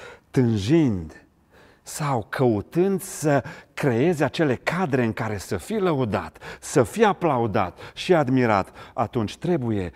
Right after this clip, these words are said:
să tragi un semnal de alarmă și să-ți reconfigurezi gândirea. Și o a patra formă de manifestare a mândriei ar putea fi nepăsarea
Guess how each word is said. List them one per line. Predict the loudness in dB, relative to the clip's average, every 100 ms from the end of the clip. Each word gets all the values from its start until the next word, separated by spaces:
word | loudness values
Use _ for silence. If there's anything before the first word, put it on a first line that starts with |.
| -16
să | -10 -6
tragi | -2 -2 -2
un | -2
semnal | -2 0 0 2
de | 0
alarmă | 0 0 -2 -8 -10 -16 -10
și | -8
să-ți | -4 -6 -6 -6
reconfigurezi | -6 -6 -6 -8 -10 -8 -6 -6 -6 -8 -14 -20 -8
gândirea. | -4 -4 -4 -6 -8 -16 _ _ _ _ _ _ _ _ _ _ _ -20 -20 -20 -20 -20 -20 _ _ _ _ _ _
Și | 4
o | 4
a |
patra | 6 2 2 0
formă | -2 4 6 8 6 6
de | 6
manifestare | 4 2 0 0 -2 0 0 2 0
a | 0
mândriei | 0 0 2 2 0 -2 -4 -8 -18 _ _
ar | -8 -6
putea | -4 -6 -2 -4 -4
fi | -6 -4 -4 -6 -8
nepăsarea | -2 0 0 0 -2 -2 -4 -2 -2 -4 -4 -6